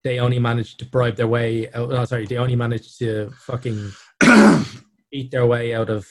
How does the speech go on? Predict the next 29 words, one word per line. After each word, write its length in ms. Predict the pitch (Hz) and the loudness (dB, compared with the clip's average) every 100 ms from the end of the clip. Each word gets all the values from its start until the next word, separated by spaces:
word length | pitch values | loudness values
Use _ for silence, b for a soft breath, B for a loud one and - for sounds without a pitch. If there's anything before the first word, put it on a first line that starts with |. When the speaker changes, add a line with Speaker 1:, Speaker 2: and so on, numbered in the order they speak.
| _ _ _ _ _ | _ _ _ _ _
Speaker 1:
F 160 | 120 - | -8 -6
F 200 | 113 - | -6 -6
P 180 | 131 117 | -8 -6
sanctions 920 | - 113 104 120 110 104 98 - _ _ _ _ _ _ _ _ | -6 -8 -6 -6 -6 -8 -10 -16 _ _ _ _ _ _ _ _
only 160 | 120 113 | -4 -4
in 80 | |
the 60 | 110 | -2
last 380 | 113 113 - - - _ | -2 -2 -6 -14 -20 _
month 300 | 123 120 123 | -4 -2 0
or 80 | 127 | -2
so. 340 | - 131 127 | -2 -2 -2
So 440 | 131 120 107 107 113 _ _ - | -2 -6 -6 -6 -10 _ _ -8
Speaker 2:
Yeah. 240 | 107 92 - | -8 -8 -10
Speaker 1:
nobody 220 | 117 120 117 | -10 -8 -8
was, 160 | 110 | -8
I 80 | 123 | -6
mean, 140 | 110 113 | -4 -4
hell, 360 | 113 120 113 B B B - | -4 -4 -4 B B B -4
they 80 | |
were 200 | 135 127 - - - - | 0 0 0 -14 -20 -8
linked 380 | 135 131 123 | -4 -4 -4
more 260 | 127 120 117 | 0 0 2
with 220 | 120 123 | 0 -2
players 380 | - 127 113 104 | -6 -2 -2 -4
leaving 560 | 117 127 135 113 98 - - - | -4 -2 -2 -4 -8 -14 -20 -10
than 240 | 107 101 | -8 -8
players 300 | 101 120 104 - | -8 -6 -6 -8
coming 240 | 113 110 | -10 -8
in. 300 | 113 101 98 | -8 -8 -12